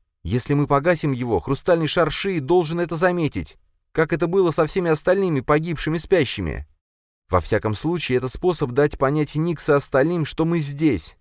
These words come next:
Они могут не знать, что нам не удалось добыть спящего, но, погасив это свечение, мы можем сообщить им, что добрались сюда».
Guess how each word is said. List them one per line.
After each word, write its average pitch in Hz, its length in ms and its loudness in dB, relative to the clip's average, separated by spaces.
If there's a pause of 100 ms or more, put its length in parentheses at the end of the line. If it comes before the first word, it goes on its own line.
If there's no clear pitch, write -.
(100)
Они 98 220 -2
могут 139 320 -2
не 185 100 -2
знать, 175 260 0
что - 200 -2
нам 151 280 0
не 135 80 0
удалось 165 460 2
добыть 139 420 0
спящего, 107 580 0
но, 110 180 0
погасив 113 480 -2
это 147 100 -6
свечение, 127 520 -4
мы 123 140 0
можем 180 280 0
сообщить 165 460 -2
им, 156 120 0
что - 200 -6
добрались 185 440 0
сюда». 85 480 -4